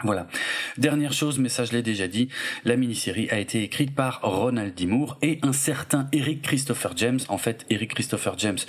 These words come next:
non seulement n'a rien écrit et surtout n'existe pas, puisqu'il s'agissait d'un pseudonyme de Glenn Larson, le créateur de la série originale, qui n'a pas du tout écrit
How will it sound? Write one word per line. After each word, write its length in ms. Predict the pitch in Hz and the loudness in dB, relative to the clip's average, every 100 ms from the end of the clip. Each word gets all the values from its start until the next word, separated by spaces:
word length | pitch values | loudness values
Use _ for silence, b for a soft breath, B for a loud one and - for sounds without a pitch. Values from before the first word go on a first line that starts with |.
| B B - | B B 0
non 140 | 113 | 2
seulement 340 | - 110 104 - | 2 0 -2 0
n'a 160 | 104 95 | 0 2
rien 280 | 113 113 | 0 0
écrit 300 | 107 - 123 107 | -2 0 0 0
et 60 | |
surtout 340 | 104 92 - 95 | 0 0 0 0
n'existe 500 | 107 117 113 113 104 | 0 0 0 0 0
pas, 200 | 98 104 B B B | 0 -2 B B B
puisqu'il 300 | - - 101 | -4 -2 0
s'agissait 480 | - 101 101 - 117 | 0 0 0 0 0
d'un 180 | 107 101 | 0 -2
pseudonyme 640 | - - 120 107 113 123 | 0 0 2 2 2 0
de 120 | 107 113 | 0 -2
Glenn 320 | 104 117 107 | 0 0 0
Larson, 400 | 92 - 120 127 | -2 0 0 2
le 220 | 107 117 | 2 2
créateur 580 | 120 - 107 - 107 95 | 0 0 -2 0 0 0
de 140 | 92 120 | 0 0
la 140 | 101 | 0
série 300 | - 101 95 | -2 -2 -2
originale, 460 | 85 87 95 117 - | -2 0 0 0 -2
qui 120 | 87 | -4
n'a 60 | 85 | 0
pas 180 | 139 | 0
du 120 | 135 - | 0 -2
tout 160 | 123 | 0
écrit 320 | 104 - - | 0 0 -4